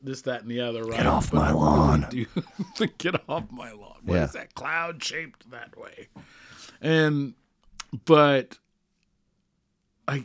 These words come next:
Speaker 1: I mean, all good things change, right?
Speaker 2: Yeah, yeah.
Speaker 1: Music evolves.
Speaker 2: Yep.
Speaker 1: And,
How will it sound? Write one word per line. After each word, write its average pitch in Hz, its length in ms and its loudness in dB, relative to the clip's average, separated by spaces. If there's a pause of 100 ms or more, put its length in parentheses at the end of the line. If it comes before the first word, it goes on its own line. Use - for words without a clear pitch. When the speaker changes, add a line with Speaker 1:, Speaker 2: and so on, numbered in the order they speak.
(540)
Speaker 1:
I 139 60 -6
mean, 156 200 -4
all 135 340 -10
good 147 260 -6
things 98 280 -6
change, 104 500 -8
right? 110 80 6
Speaker 2:
Yeah, 98 340 6 (100)
yeah. 110 240 10 (1080)
Speaker 1:
Music 165 380 0
evolves. 107 580 -6
Speaker 2:
Yep. 147 260 10 (1120)
Speaker 1:
And, 120 720 0